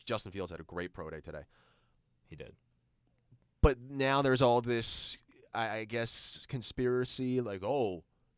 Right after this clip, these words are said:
Speaker 1: Trevor Lawrence isn't gonna be the first quarterback picked. It's gonna be Zach Wilson. And then Justin Fields has his day today.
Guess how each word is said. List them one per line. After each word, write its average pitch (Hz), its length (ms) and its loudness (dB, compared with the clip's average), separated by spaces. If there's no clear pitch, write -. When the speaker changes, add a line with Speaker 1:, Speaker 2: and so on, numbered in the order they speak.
Speaker 1:
Trevor 139 380 0
Lawrence 135 640 2
isn't 143 220 -2
gonna 147 180 -2
be 143 100 -2
the 139 80 0
first 147 340 -2
quarterback 147 440 0
picked. 160 240 -2
It's 123 100 -14
gonna 156 140 -6
be 127 80 0
Zach 139 260 -2
Wilson. 143 340 -6
And 92 100 -8
then 95 140 -12
Justin 98 260 -12
Fields 104 240 -6
has 95 100 -10
his 101 140 -8
day 95 160 -6
today. 90 320 -8